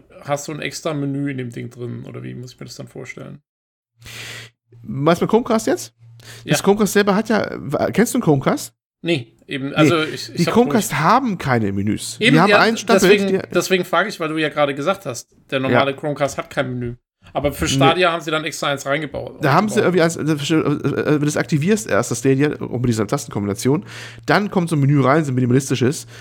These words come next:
Speaker 2: und was
Speaker 1: Okay.
Speaker 2: auch teilweise auch nur sehr abgespeckt vorher gab. Aber, äh, prinzipiell ist zumindest noch, wie die restliche Chromecast-Bedienung, äh, alles auf Smartphone eigentlich zugeschnitten. Also ohne Smartphone kein Stadia, kein Chromecast.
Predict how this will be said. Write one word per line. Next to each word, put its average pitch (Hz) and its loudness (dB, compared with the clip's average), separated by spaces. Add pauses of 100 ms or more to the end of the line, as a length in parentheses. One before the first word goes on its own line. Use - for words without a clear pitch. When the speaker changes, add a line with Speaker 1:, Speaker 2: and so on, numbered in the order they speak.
(120)
Speaker 2:
und 135 -2
was 131 -2
Speaker 1:
Okay. 127 -8 (140)
Speaker 2:
auch 131 -2
teilweise 127 2
auch 113 -2
nur 127 0
sehr 117 0
abgespeckt 120 -4
vorher 139 2
gab. 104 -2 (220)
Aber, 127 2
äh, 135 -4
prinzipiell 131 0
ist - -8
zumindest 143 -2
noch, 143 2 (460)
wie 127 -4
die 131 0
restliche 147 -2
Chromecast-Bedienung, 127 0
äh, 110 2 (180)
alles 131 -2
auf 113 -4 (180)
Smartphone 117 -2
eigentlich 92 -6
zugeschnitten. - -4
Also 131 2
ohne 202 4
Smartphone 143 0
kein 117 -2
Stadia, 113 0 (160)
kein 92 -4 (200)
Chromecast. - -8